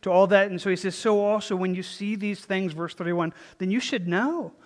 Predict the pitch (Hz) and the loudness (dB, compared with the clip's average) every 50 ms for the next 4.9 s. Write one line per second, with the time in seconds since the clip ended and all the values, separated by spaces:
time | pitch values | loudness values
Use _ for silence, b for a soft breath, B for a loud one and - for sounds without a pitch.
0 | B B B B B B B 180 208 214 220 214 233 233 254 - - 262 190 226 | B B B B B B B 2 2 4 6 6 4 4 2 0 -2 -2 0 -2
1 | 214 - - - - - 269 294 294 302 - - 254 202 175 165 160 151 175 175 | -2 -2 -4 -10 -8 -4 -2 -2 -2 -2 -2 -2 0 2 2 2 2 2 2 2
2 | 165 - 190 - - 190 165 143 - - B B B B B B B B - 143 | 2 2 -2 -4 0 0 0 0 0 -6 B B B B B B B B -8 -8
3 | 151 - 151 147 180 220 269 - - - - - - - 175 - - _ - - | -6 -4 0 2 4 4 4 4 0 -2 -10 -10 -6 -6 -6 -6 -6 _ -20 -20
4 | - - - - 170 170 - - 180 180 196 208 180 127 - - - | -20 -12 -4 -2 -2 -2 0 0 0 2 4 4 2 2 -2 -6 -16